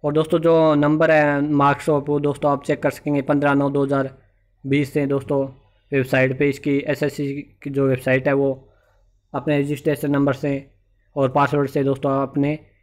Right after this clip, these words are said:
इसमें मार्क्स, रिजल्ट मार्क्स चेक कर सकेंगे पन्द्रह नौ दो हज़ार बीस को। और दोस्तों इनका जो डॉक्यूमेंट वेरिफिकेशन होगा अट्ठाईस नौ दो हज़ार बीस को होगा।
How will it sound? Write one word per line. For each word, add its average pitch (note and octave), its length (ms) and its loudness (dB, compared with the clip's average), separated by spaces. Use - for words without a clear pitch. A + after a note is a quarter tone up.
इसमें C3+ 280 -2
मार्क्स, C3+ 480 0
रिजल्ट C#3 300 -2
मार्क्स C#3 360 -2
चेक D3 320 -2
कर C#3+ 80 0
सकेंगे B2+ 400 -4
पन्द्रह D3 280 2
नौ C#3 200 2
दो C#3+ 140 0
हज़ार C3 200 2
बीस C3 220 -2
को। B2+ 140 -6
और C#3+ 120 -4
दोस्तों D#3 280 2
इनका D3+ 240 2
जो C#3+ 400 0
डॉक्यूमेंट D3 340 2
वेरिफिकेशन D3 460 0
होगा C#3 160 2
अट्ठाईस C3+ 360 0
नौ C#3+ 160 0
दो C#3+ 120 0
हज़ार C3+ 200 0
बीस C#3+ 200 -4
को D3 100 -2
होगा। C#3 300 0